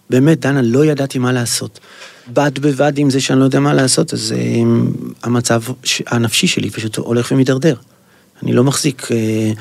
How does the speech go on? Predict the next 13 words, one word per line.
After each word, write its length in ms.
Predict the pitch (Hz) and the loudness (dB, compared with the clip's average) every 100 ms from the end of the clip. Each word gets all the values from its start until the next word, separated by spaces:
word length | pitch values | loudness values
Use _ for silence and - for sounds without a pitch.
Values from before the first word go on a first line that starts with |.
| - - - - | -10 -18 -16 -2
לא, 140 | 117 | 0
אני, 140 | 117 - | 2 0
זה, 200 | 110 113 - | -2 -6 -4
אני 160 | 117 | 0
לא 180 | 117 139 | 2 4
מהאנשים 500 | 170 156 123 - 143 | 4 2 0 -2 -2
האלה 140 | 151 143 | 0 0
שיכול, 460 | - 107 113 120 | -2 -2 2 4
אה, 340 | 117 110 107 107 | 4 2 2 -2
לחיות 380 | 101 - 113 110 | -4 -4 -4 -4
בתוך, 400 | - - 110 - | -4 -4 -2 0
אה, 360 | 117 110 107 101 101 - - - - - - - - 104 | 2 2 2 0 -4 -14 -20 -20 -20 -20 -20 -16 -6 0
מ-, 240 | 110 101 | 2 0